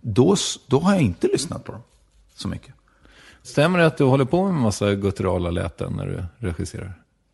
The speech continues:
Speaker 1: Ja, men jag tror generellt, ja, det, inte, ja, det gör jag väl. Jag låter mycket. <laughs> Alltså jag, jag vet inte vad det kommer sig av. Jag älskar ljudeffekter,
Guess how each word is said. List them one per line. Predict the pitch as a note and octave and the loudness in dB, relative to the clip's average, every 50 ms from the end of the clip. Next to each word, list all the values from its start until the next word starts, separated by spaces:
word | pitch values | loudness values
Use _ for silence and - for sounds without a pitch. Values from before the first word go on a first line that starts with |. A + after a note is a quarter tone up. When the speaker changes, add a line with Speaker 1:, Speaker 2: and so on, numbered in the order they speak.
| _ _ | _ _
Speaker 1:
Ja, | - B2+ A#2+ B2 C3 C3+ D3+ D#3 D3+ B2+ C#3 | -2 0 2 4 4 6 6 4 4 2 4
men | D#3 D#3 | 4 6
jag | E3+ E3+ E3+ | 6 4 4
tror | - F3+ F3 - - | 4 4 4 4 4
generellt, | F3 F3 F3+ F3+ A3 B3 C4+ A#3 G3 - - - | 2 4 4 4 4 4 4 4 2 -2 -2 0
ja, | B2+ A#2 A#2 B2+ C3 C#3 C3+ B2 - - - | 4 4 6 6 6 6 4 4 0 -4 -6
det, | G#2+ G#2 F2+ E2+ F2+ - - | -8 -6 -6 -8 -10 -12 -14
inte, | - F#2 F2+ - - - _ | -14 -14 -12 -12 -14 -18 _
ja, | - G2 G2 F2+ F2 F#2 | -4 -2 -2 0 0 2
det | A2 | 2
gör | C3+ A#2+ D#2+ E2 | 2 2 2 2
jag | G2 A2 | 0 0
väl. | A#2 G2+ F2 F2 E2+ - _ _ _ _ _ - | 0 -2 -2 -4 -10 -14 _ _ _ _ _ -2
Jag | C3 A#2 D3 E3+ G3 F3 B2+ A2+ | 2 4 4 4 4 4 4 6
låter | D#3+ A#3 C4 C4 - - - - A2 E2 E2 | 6 6 4 2 -2 -4 -4 -2 -2 -2 -2
mycket. | F#2 G2+ F#2 - - - - - - - - - - | -4 -6 -8 -8 -8 -10 -10 -6 -4 -4 -4 -2 0
<laughs> | E3+ C#3+ - - - | -2 -2 0 -2 -4
Alltså | - G#2 G#2+ - B2 | -4 -4 -2 0 2
jag, | A2 A#2+ C3 C3+ C3+ E3 - - - - - - - - - - _ _ _ _ _ _ _ _ _ _ _ - | 4 6 6 6 6 4 2 -6 -16 -18 -20 -20 -20 -20 -20 -20 _ _ _ _ _ _ _ _ _ _ _ -10
jag | - - | -8 -6
vet | - F#2+ - | -4 -2 -2
inte | F2+ F2 | 0 0
vad | E2 D#2+ | 0 -2
det | E2 | -2
kommer | F2 - - G2+ A2 G#2+ | -4 -2 -2 0 0 0
sig | F#2 - F2+ | 0 -2 -4
av. | F2 - - - | -6 -4 -2 2
Jag | - B2+ | 4 4
älskar | B2+ A2 F#2+ - - G#2+ | 4 4 4 2 2 2
ljudeffekter, | G2 G#2+ G2 E2+ F2 F2 - B2 A#2 - - - - - G2+ | 4 4 4 2 2 2 2 0 -2 -2 -4 -8 -8 -8 -10